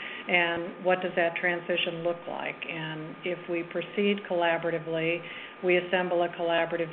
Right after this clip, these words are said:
team. You each have your own attorney still, but you also have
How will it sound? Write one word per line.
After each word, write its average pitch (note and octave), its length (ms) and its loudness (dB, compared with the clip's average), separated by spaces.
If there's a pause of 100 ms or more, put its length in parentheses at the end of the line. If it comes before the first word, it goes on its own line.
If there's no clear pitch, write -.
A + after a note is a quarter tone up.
(140)
team. F3+ 480 0 (640)
You F3+ 200 2
each G#3 280 4
have F#3+ 280 2
your F3 200 0
own E3+ 160 0
attorney A3 520 -2 (140)
still, E3 440 4 (340)
but G3 180 4
you F3+ 120 2
also F#3+ 540 4
have F3 380 4